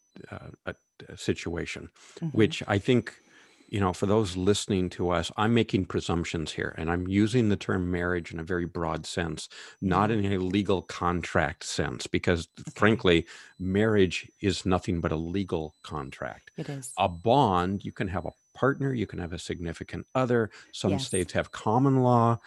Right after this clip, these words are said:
Speaker 1: situations. You know, here in California, we, we don't have that. We've got a community state, and it requires a legal license. I, I'm using the term marriage in
Speaker 2: Yeah, uh,
Speaker 1: a,
Speaker 2: loose.
Speaker 1: a, a, a very loose
Speaker 2: Relationship.
Speaker 1: spiritual connection bond.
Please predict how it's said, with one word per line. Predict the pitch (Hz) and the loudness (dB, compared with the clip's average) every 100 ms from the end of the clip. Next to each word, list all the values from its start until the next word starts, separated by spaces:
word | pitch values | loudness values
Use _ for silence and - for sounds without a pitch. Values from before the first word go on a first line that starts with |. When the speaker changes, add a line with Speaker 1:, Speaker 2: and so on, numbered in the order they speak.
| - - - | -18 -20 -4
Speaker 1:
situations. | - 120 - 110 107 101 107 98 95 - | 2 4 4 6 6 4 2 2 0 -4
You | - - | -12 -10
know, | - | -8
here | 82 101 | 0 2
in | 92 | 2
California, | - 90 85 113 110 107 | 0 0 0 2 4 4
we, | 98 98 - | 4 2 0
we | 98 87 | 0 2
don't | 92 90 - - | 4 4 0 -8
have | - 104 104 95 | 0 2 4 4
that. | 104 101 | 4 4
We've | 98 90 | 2 0
got | 87 | -2
a | 85 | -4
community | - 92 101 101 | -2 2 4 4
state, | 95 - 98 | 2 2 2
and | 87 | 2
it | 87 | -4
requires | 95 - 90 85 82 - - - - | -6 0 2 4 0 -4 -14 -18 -4
a | 90 | -2
legal | 85 85 82 | 0 0 2
license. | 92 104 131 - - | 4 4 0 -2 2
I, | 143 - 107 | 2 2 2
I'm | 120 131 | 4 6
using | 127 131 139 | 6 6 6
the | 104 | 4
term | - 107 95 | 2 2 2
marriage | 95 92 92 82 | 4 4 4 4
in | - 98 90 87 | 0 0 0 -2
Speaker 2:
Yeah, | 165 165 - | -4 -8 -8
uh, | 156 | 0
Speaker 1:
a, | 107 101 | 4 4
Speaker 2:
loose. | 143 113 98 - - | 4 2 2 2 2
Speaker 1:
a, | 110 110 | 6 6
a, | 92 95 | 4 2
a | 107 95 | 2 4
very | 90 113 110 | 4 6 8
loose | 95 | 8
Speaker 2:
Relationship. | 104 110 - 151 165 | 6 6 2 0 6
Speaker 1:
spiritual | 131 127 127 - 123 104 98 - - _ | 10 10 8 8 6 8 4 -2 -20 _
connection | - 95 87 - 82 78 | 0 2 2 0 -4 -4
bond. | 78 73 | -4 -6